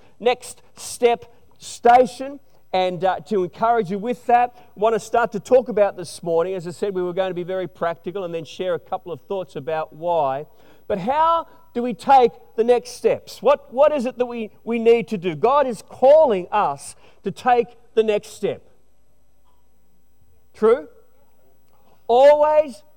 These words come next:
calling us to take the next step. For some of us today, it might be simply doing the profile to discover what our gifts are. For other people this morning, it might be taking the time to really consider how we use the gift that God has given us in a ministry area.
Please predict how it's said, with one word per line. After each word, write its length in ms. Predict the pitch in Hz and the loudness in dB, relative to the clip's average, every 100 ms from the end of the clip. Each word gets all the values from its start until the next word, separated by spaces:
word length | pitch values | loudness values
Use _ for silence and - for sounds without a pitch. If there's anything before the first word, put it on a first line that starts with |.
| - | -20
calling 480 | - 262 269 247 196 | 0 4 4 4 0
us 220 | 196 202 | -4 -6
to 160 | - 190 | -10 -6
take 320 | 226 226 220 | -2 -2 -4
the 60 | 214 | -6
next 240 | 226 214 | -6 -6
step. 300 | - 262 - | -8 -8 -6
For 100 | 226 | -6
some 240 | - 247 | -2 -4
of 80 | 247 | -2
us 120 | 233 | -6
today, 520 | - 208 165 160 220 254 - - - - | -6 -6 -2 -2 -2 -8 -16 -20 -20 -14
it 120 | 196 | -8
might 180 | 208 208 | -4 -4
be 100 | 202 | -6
simply 380 | - 233 202 196 | -10 -12 -6 -6
doing 320 | 156 214 208 | 0 0 0
the 80 | 190 | -4
profile 640 | - 233 269 262 185 180 | -4 -2 0 -2 -2 -2
to 80 | 180 | -4
discover 500 | 165 160 - 208 190 | -10 -14 -4 -2 -2
what 240 | 185 196 | 0 0
our 160 | 196 196 | 0 -6
gifts 360 | 160 196 - 214 | -4 -6 -6 -6
are. 300 | 233 120 87 _ _ - - - | -6 -8 -14 _ _ -20 -8 -4
For 80 | |
other 200 | 208 247 | 0 0
people 360 | 214 226 220 208 | 0 -4 -4 -4
this 260 | 190 - 220 | -6 -8 -8
morning, 380 | 277 254 190 | -4 -2 -2
it 100 | 180 | -6
might 220 | 185 196 185 | -6 -6 -6
be 180 | 185 - _ - | -10 -12 _ -2
taking 340 | 233 190 196 | 0 0 -6
the 60 | 170 | -10
time 340 | - 226 214 | -6 -4 -4
to 80 | 185 | -2
really 200 | 208 208 | -2 -2
consider 500 | 202 160 - 220 196 | -4 -8 -4 -2 -2
how 340 | 170 220 233 | -4 -4 -2
we 160 | 196 185 | -4 -6
use 380 | 185 254 214 - | -8 -6 -8 -10
the 100 | 160 | -12
gift 300 | 185 233 - | -8 -8 -8
that 120 | 151 | -4
God 240 | 190 196 | -2 0
has 140 | 208 175 | -2 -8
given 320 | 277 302 269 | -14 -10 -8
us 240 | 139 - | -8 -10
in 140 | - 175 | -12 -10
a 40 | |
ministry 520 | 175 185 180 - 190 | -10 -10 -10 -12 -12
area. 420 | 220 240 220 113 | -8 -8 -6 -8